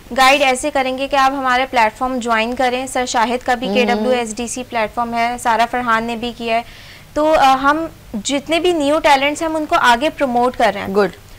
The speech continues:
Speaker 1: और हम कोई उनसे फीस नहीं ले रहे, कुछ नहीं ले रहे, हम free of cost होता है। आप आगे आएं, अपने talent को promote करें,
Speaker 2: Good।
Speaker 1: फिर इंशाल्लाह जैसे कि सब आगे जा रहे हैं, वो लोग भी
Speaker 2: माशाल्लाह।
Speaker 1: जरूर आगे जाएंगे।
Speaker 2: बिल्कुल,
Speaker 1: हमारा
Speaker 2: बिल्कुल।
Speaker 1: यही मोटिव एंड goal है।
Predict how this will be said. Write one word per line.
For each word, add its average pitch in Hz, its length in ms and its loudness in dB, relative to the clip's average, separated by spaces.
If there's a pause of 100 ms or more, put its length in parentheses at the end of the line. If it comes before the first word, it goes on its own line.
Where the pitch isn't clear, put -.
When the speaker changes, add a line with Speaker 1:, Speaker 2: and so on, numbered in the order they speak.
(120)
Speaker 1:
और 277 120 6
हम 294 240 2
कोई 302 240 2
उनसे 302 200 0
फीस 262 340 -6
नहीं 285 100 -2
ले 277 140 2
रहे, 277 100 2
कुछ 277 280 -4
नहीं 277 100 -4
ले 269 160 0
रहे, 277 180 0 (340)
हम 285 140 -2
free 302 360 2
of 311 140 6 (140)
cost 285 300 2
होता 277 260 2
है। 294 140 2
आप 254 280 2
आगे 226 300 4
आएं, 277 280 4
अपने 269 280 -2
talent 254 380 -2
को 285 60 -2
promote 247 460 -2
करें, 285 280 0
Speaker 2:
Good। - 240 -4
Speaker 1:
फिर - 320 -2
इंशाल्लाह 262 600 2
जैसे 254 300 -2
कि 277 140 -2
सब 277 260 -2
आगे 233 320 2
जा 247 200 4
रहे 240 120 2
हैं, 240 100 0
वो 214 160 -4
लोग 208 140 0
भी 202 60 -6
Speaker 2:
माशाल्लाह। 240 260 -2
Speaker 1:
जरूर 240 180 4
आगे 294 320 8
जाएंगे। 247 260 4
Speaker 2:
बिल्कुल, 302 220 6
Speaker 1:
हमारा 285 260 8
Speaker 2:
बिल्कुल। 302 200 6
Speaker 1:
यही 330 160 6
मोटिव 269 380 2
एंड 262 180 0
goal 220 260 0
है। 185 100 -4